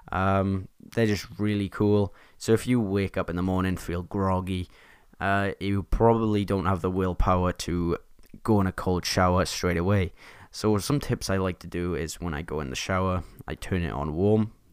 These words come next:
then finish with a thirty seconds cold. You will feel like taking on the world after that, and you will feel like you just, you just wanna take on the world. It's just something I like to do.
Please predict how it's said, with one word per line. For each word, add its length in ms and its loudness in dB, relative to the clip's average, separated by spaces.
then 240 -8
finish 720 0
with 160 -4
a 120 -2
thirty 500 -2
seconds 440 -2
cold. 400 -6
You 160 0
will 100 2
feel 560 -4
like 200 -8
taking 400 -2
on 80 4
the 80 2
world 280 -2
after 260 -6
that, 300 -2
and 200 -2
you 120 -2
will 140 -2
feel 320 -10
like 360 -10
you 200 -12
just, 340 -14
you 400 0
just 160 -6
wanna 180 -2
take 200 -4
on 60 -2
the 60 -2
world. 280 0
It's 160 -10
just 380 -10
something 560 -4
I 140 -6
like 240 -6
to 80 -10
do. 340 -6